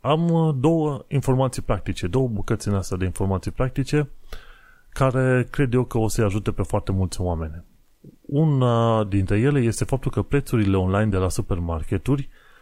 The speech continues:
sunt doar estimări. Și am citit chestia asta chiar de curând pe which punct co punct U K, mi se pare. Cred că de acolo am pus sursa. Nu, e de la theguardian punct com.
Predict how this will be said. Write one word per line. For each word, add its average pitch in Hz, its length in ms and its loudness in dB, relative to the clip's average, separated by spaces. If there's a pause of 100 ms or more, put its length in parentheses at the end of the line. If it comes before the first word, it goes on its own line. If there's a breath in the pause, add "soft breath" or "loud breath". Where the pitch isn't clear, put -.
sunt - 340 -2
doar 110 400 0
estimări. 104 600 0 (520 loud breath)
Și 123 380 0
am 123 300 0
citit 127 320 -2
chestia 120 260 0
asta 110 180 0
chiar 107 180 -2
de 95 100 -2
curând 98 300 -2
pe 98 120 -2
which 98 440 -2
punct 95 220 -2
co 101 160 -2
punct 92 300 -4
U 92 40 -4
K, - 120 -8
mi 85 240 -2
se - 120 -8
pare. 101 420 -2 (120)
Cred 107 140 -2
că 113 80 0
de 113 60 2
acolo 90 200 -2
am 80 60 -4
pus - 340 -6 (540)
sursa. - 760 -4
Nu, 110 180 0
e 85 100 -4
de 85 100 -2
la 90 380 0
theguardian 98 500 0
punct - 280 -4
com. 87 320 -2